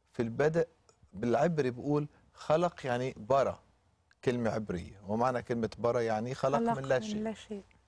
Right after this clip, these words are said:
Speaker 1: من العدم.
Speaker 2: مهم.
Speaker 1: هاي الكلمة الوحيدة في اللغة العربية اللي بنستخدمها فقط لجلال الله، لفظ الجلالة.
Speaker 2: الباري.
Speaker 1: فبنقول هو الباري،
Speaker 2: مهم.
Speaker 1: ما نستخدمهاش في أي مكان آخر. ليه؟ لأنه ما حدش فينا يقدر يعمل شيء من لا شيء.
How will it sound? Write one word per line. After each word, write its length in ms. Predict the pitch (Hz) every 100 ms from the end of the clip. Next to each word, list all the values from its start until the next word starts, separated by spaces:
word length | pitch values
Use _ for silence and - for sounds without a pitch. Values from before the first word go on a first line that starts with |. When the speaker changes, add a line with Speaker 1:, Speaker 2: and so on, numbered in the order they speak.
| _
Speaker 1:
من 100 | 117
العدم. 400 | 110 92 85 85 220
Speaker 2:
مهم. 380 | 196 208 202 -
Speaker 1:
هاي 120 | 185
الكلمة 300 | 185 - 165
الوحيدة 640 | 147 139 - 185 165 104 90
في 140 | -
اللغة 260 | 107 117 113
العربية 460 | 98 98 104 113
اللي 120 | 104
بنستخدمها 800 | 95 95 - 101 104 123 107 113 160 - - -
فقط 540 | - 185 - 165 - 139
لجلال 480 | 117 110 110 113
الله، 420 | 107 101 101 95 92
لفظ 300 | 110 101 98
الجلالة. 520 | 90 90 87 73 71 - _ _ -
Speaker 2:
الباري. 320 | 220 202 220
Speaker 1:
فبنقول 360 | 143 139 135 151
هو 220 | 127 117
الباري، 460 | 101 82 90 78 -
Speaker 2:
مهم. 100 | 95
Speaker 1:
ما 60 | 110
نستخدمهاش 640 | 117 - 107 123 143 147
في 140 | - 120 -
أي 160 | 185 165
مكان 440 | 131 - 143 131 127
آخر. 400 | 139 - - - _ _ _ _ _ _ _ 101
ليه؟ 160 | 135
لأنه 220 | 131 127
ما 100 | 117
حدش 340 | 117 160 139 -
فينا 220 | - 135
يقدر 320 | 131 101 117
يعمل 340 | 120 131 110 95
شيء 320 | - 139 -
من 160 | 104 101
لا 160 | 92
شيء. 300 | 85 - -